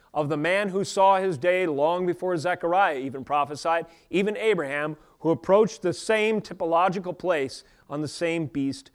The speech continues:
of burden. The triumphal entry, walking in the footsteps of another lowly beast of burden, who would transport the ultimate covenant significant son to Jerusalem to declare victory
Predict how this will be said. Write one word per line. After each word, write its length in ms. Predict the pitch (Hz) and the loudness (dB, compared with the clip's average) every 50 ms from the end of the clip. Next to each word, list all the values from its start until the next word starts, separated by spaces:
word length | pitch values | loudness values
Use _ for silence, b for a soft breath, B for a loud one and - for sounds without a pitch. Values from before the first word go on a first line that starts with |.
| _ _ _ _ | _ _ _ _
of 120 | - 120 113 | -16 -14 -6
burden. 400 | - 135 139 139 135 120 104 98 101 _ _ _ _ b b b b b b b b b | -2 0 0 0 0 -2 -8 -14 -20 _ _ _ _ b b b b b b b b b
The 80 | 151 | -4
triumphal 560 | 143 - - 180 175 175 190 208 180 - 196 185 | -2 4 6 6 8 8 6 2 2 2 2 4
entry, 460 | 180 185 175 - - 147 110 107 - _ _ _ _ _ | 4 2 0 -2 -6 -8 -8 -8 -16 _ _ _ _ _
walking 400 | 143 151 180 208 202 - 247 233 | 2 6 6 6 6 4 2 2
in 80 | 220 220 | 4 2
the 80 | 208 | 2
footsteps 580 | - - 208 220 214 - - 220 214 208 - - | 0 4 4 4 4 4 4 4 4 4 4 2
of 80 | 185 | 2
another 320 | 170 165 170 190 190 214 208 | 4 4 4 6 8 8 8
lowly 300 | 202 202 208 208 208 190 | 8 8 6 6 6 4
beast 340 | 147 202 208 196 - - 190 | 2 0 0 -2 -2 -2 -4
of 80 | 170 | -2
burden, 400 | 147 180 180 180 180 185 175 170 - _ _ _ _ _ _ _ _ _ _ _ _ _ _ - _ | 0 2 2 2 2 0 -4 -6 -10 _ _ _ _ _ _ _ _ _ _ _ _ _ _ -20 _
who 100 | - 156 170 | 0 6 8
would 140 | 190 180 - | 8 8 6
transport 640 | - - 185 202 220 220 - - - 220 220 214 | 4 2 2 2 2 0 -2 2 6 8 8 8
the 140 | 214 175 165 | 8 4 2
ultimate 480 | 147 175 190 208 190 202 226 226 226 - | 2 4 2 2 4 4 2 2 2 -2
covenant 440 | - - 196 226 208 220 226 233 226 | 0 4 4 6 6 4 0 -2 -2
significant 640 | - - 196 175 170 196 170 226 196 190 220 208 | -4 -2 -2 0 0 0 0 0 0 0 -2 -4
son 360 | - - 185 175 175 175 185 b b b b b b _ | -2 -2 0 0 0 -2 -4 b b b b b b _
to 160 | - 233 254 | 4 4 4
Jerusalem 640 | 220 202 247 240 226 220 165 - 196 202 190 196 190 b b b b b | 6 6 4 4 4 4 2 0 0 0 0 0 -2 b b b b b
to 100 | _ - | _ 2
declare 460 | 180 156 151 - - 196 208 240 262 | 2 2 2 0 4 6 8 8 8
victory 560 | 262 202 175 262 247 - - 180 175 170 175 | 8 8 6 4 4 4 6 4 4 4 4